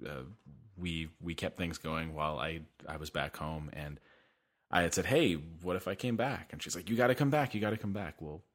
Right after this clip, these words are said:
we'll have the whole summer, and we'll figure it out when that's done." So I go back, and I'm thinking, "This is gonna be amazing. This is gonna be a,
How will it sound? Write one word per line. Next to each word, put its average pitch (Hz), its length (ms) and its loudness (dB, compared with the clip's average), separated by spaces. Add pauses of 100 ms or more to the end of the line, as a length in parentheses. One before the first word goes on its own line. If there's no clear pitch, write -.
we'll 82 160 -12 (360)
have 90 180 0
the 90 60 -12
whole 90 120 -2
summer, 87 420 0
and 80 120 -4
we'll 76 60 -6
figure 85 260 -2
it 80 80 -2
out 78 260 0
when 82 120 -6
that's 76 200 -4
done." 73 320 -6 (520)
So 127 100 6
I 110 40 10
go 117 120 8
back, 107 520 6
and 95 140 2
I'm 87 120 0
thinking, 87 280 -2
"This 82 160 0
is 90 80 -4
gonna 92 140 0
be 92 80 0
amazing. 104 340 4
This 87 160 0
is 87 80 -6
gonna 82 120 -4
be 80 180 -2
a, 76 160 -2